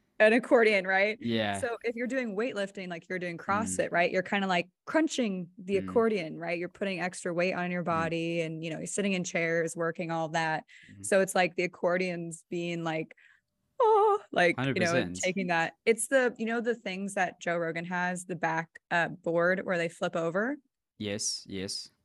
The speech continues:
Speaker 1: It's kind
Speaker 2: Yes.
Speaker 1: of like, well, you're hanging by your hands, and the other one, it's
Speaker 2: Mm.
Speaker 1: like, holding your feet. So it's like,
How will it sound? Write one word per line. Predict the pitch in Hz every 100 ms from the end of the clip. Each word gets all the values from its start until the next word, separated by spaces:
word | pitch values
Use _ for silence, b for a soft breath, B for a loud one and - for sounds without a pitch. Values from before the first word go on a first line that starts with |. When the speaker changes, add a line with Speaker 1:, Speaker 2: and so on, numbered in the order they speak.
| _ _ _ 202
Speaker 1:
It's | 196
kind | - 226
Speaker 2:
Yes. |
Speaker 1:
of | 220
like, | 202 180 170
well, | 190 180 170 _
you're | 190 190
hanging | 208 196
by | 180
your | 175
hands, | 202 185 170 170
and | 175
the | 170
other | 165
one, | 165 160
it's | 190
Speaker 2:
Mm. |
Speaker 1:
like, | 165
holding | - 190 175
your | 151
feet. | - 175 175 202 _
So | - - 175
it's | 160
like, | 165 160 135 -